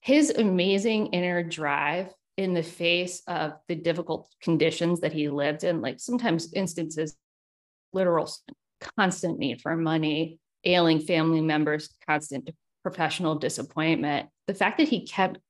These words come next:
going and that he was so enormously productive, you know, you have dozens of these stories, we have dozens of the poems,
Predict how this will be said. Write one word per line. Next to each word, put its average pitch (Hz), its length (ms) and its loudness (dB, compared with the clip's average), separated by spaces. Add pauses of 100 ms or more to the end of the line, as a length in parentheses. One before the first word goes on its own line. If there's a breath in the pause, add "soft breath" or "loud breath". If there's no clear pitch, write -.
going 170 440 0
and 180 120 -4
that - 80 -8
he 190 100 -8
was 196 220 -8
so 208 320 4
enormously 240 840 4
productive, 185 580 -2
you 180 80 -10
know, 175 60 -4
you 175 120 2
have 170 320 -2
dozens 196 340 0
of 170 80 -4
these 156 200 -6
stories, 156 360 -4
we 160 60 -8
have 151 160 -6
dozens 170 380 0
of 160 60 -6
the 160 140 -10
poems, 156 360 -2